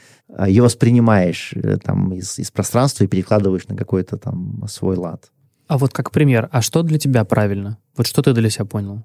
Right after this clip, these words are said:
Speaker 2: Вот эти все, судьба, вселенная подкидывает какие-то вещи, но как понять, что вот это для меня правильно? Что отзываться должно?
Speaker 1: Я мог не, не, не уходить из Alibaba. Я мог не уходить и, и из Сбербанка. То есть, наверное, у меня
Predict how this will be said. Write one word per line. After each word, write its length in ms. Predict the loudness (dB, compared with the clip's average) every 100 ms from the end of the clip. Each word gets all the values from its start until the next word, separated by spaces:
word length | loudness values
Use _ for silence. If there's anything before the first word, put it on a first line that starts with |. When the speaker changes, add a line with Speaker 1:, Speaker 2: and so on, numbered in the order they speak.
| _
Speaker 2:
Вот 180 | -4 0
эти 180 | 0 -2
все, 240 | -4 -4 -6 _ _
судьба, 380 | -2 2 4 2
вселенная 420 | 2 2 4 4
подкидывает 540 | 4 0 0 0 0 -2
какие-то 320 | -2 -2 0
вещи, 320 | 0 0 0
но 160 | 0 2
как 180 | 0 2
понять, 280 | 2 2
что 120 | 2 2
вот 100 | 2
это 100 | 2
для 180 | 2
меня 240 | 2 2 0
правильно? 560 | 0 0 -2 -8 -12 -16 _ _ _ _
Что 200 | -4 2
отзываться 460 | 2 4 2 0 -4
должно? 380 | -10 -8 -10 -12 _ _ -2
Speaker 1:
Я 100 | 2
мог 240 | 2 2
не, 80 | 4
не, 140 | 6
не 260 | 6 6 6
уходить 360 | 4 2 2 2
из 40 |
Alibaba. 480 | 4 6 4 2 -6 _ _ 0
Я 80 | 2
мог 220 | 2 2
не 40 |
уходить 440 | 0 2 0 0 0
и, 40 |
и 640 | -2 0 2 2 2 2 2
из 80 | 2
Сбербанка. 760 | 0 0 -2 -4 -6 -12 -12 -6
То 80 |
есть, 280 | -4 -4 -4
наверное, 300 | 0 2 4
у 60 | 4
меня 260 | 4 2